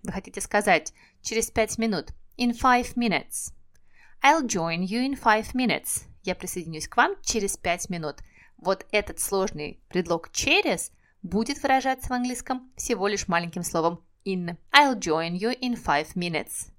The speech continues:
Через час. In an hour. In an hour. Не забывайте, что там нужен нам артикль. Call me in an hour, please,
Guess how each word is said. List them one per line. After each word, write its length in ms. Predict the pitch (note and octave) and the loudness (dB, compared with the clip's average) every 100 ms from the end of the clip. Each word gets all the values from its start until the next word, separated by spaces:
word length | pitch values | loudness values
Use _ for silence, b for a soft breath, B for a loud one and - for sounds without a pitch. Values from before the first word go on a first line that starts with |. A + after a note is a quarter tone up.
| b b b b | b b b b
Через 280 | - F4 - | 0 0 0
час. 480 | - F#3 - - - - - D#4+ | 4 4 4 -4 -8 -18 -14 -4
In 100 | D#4 | -2
an 140 | D4+ | 8
hour. 520 | C#4 G3+ E3+ G2 E3 - - - _ - - _ - | 10 10 8 4 0 -6 -20 -20 _ -20 -20 _ -4
In 180 | B3 | 0
an 140 | B3+ B3+ | 2 4
hour. 600 | B3+ G#3 E3 D#3+ E3+ F3 - | 6 6 4 4 2 -2 -10
Не 80 | F#3+ | -8
забывайте, 480 | E3+ E3+ E3 F#3+ A3+ | -8 -2 2 2 0
что 140 | - | -6
там 180 | - E3+ | -6 -4
нужен 360 | F3 F3 G3 F3+ | -4 -6 -6 0
нам 200 | D#3+ - | 0 0
артикль. 560 | F#3 - - E3 E3 D#3+ b b b b b - | -2 -2 -8 -8 -10 -10 b b b b b 6
Call 260 | E4+ G#4 | 6 6
me 140 | G#4+ G4+ | 4 2
in 100 | F4+ | 6
an 60 | |
hour, 340 | A3+ G3 F#3+ F#3+ | 8 8 4 2
please, 320 | G3+ G3+ | -2 -4